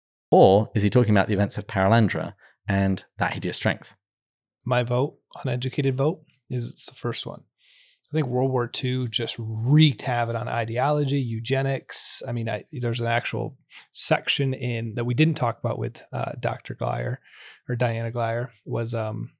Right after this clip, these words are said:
Speaker 2: the influence of Nazism during this time period. So at least that, that book that she was the editor of, there was an entire essay on that. So my vote is the World War Two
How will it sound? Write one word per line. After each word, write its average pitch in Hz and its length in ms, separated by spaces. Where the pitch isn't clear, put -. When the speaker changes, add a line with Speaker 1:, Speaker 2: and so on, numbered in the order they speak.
Speaker 2:
the 127 200
influence 131 320
of 120 80
Nazism 139 760
during 139 240
this 139 140
time 151 260
period. 147 380
So 117 220
at 113 80
least 117 280
that, 127 360
that 131 300
book 156 240
that - 140
she - 160
was 131 140
the 139 140
editor 139 380
of, 135 200
there 123 80
was 113 120
an 120 40
entire 120 280
essay 117 300
on 123 140
that. 131 180
So - 280
my 156 180
vote 170 240
is 147 140
the 143 80
World 135 200
War 123 160
Two 113 540